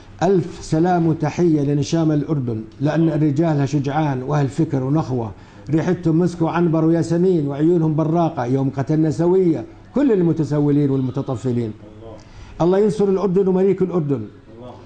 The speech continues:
وتعيش نعمة الأمن اللي تم رفضها بفرسان من جيش وأمن ورجال أمن الأردن. يا وطن، أعتذر لك،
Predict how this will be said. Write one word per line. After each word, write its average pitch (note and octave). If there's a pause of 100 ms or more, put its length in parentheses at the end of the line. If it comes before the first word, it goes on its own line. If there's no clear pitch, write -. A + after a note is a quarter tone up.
(300)
وتعيش D#3+
نعمة G3
الأمن F3
اللي F3
تم F3+
رفضها E3+
بفرسان E3 (100)
من D3
جيش E3+ (100)
وأمن D3+ (260)
ورجال D#3
أمن E3
الأردن. A2+ (1200)
يا D3+
وطن، F#3 (420)
أعتذر E3
لك، E3